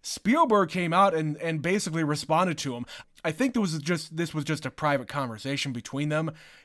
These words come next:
Uh, and the quote from Shia, what Steven Spielberg told him, he told, quote, "He told me there is a time to be a human being and have an opinion,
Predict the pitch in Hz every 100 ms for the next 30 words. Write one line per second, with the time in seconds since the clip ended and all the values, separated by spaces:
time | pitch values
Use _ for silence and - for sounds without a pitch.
0 | _ - 165 160 180 165 - 202 220 180
1 | - 185 170 160 143 - 180 147 131 120
2 | 139 156 147 - 185 175 160 - 160 147
3 | 135 - 156 143 120 113 110 - - -
4 | - - _ 170 156 180 240 240 208 -
5 | 180 143 - - 180 156 196 247 262 262
6 | 190 185 180 151 151 - 196 240 262 202
7 | 147 160 139 - 180 233 240 175 165 165
8 | 156 120 127 151 214 233 - 185 175 170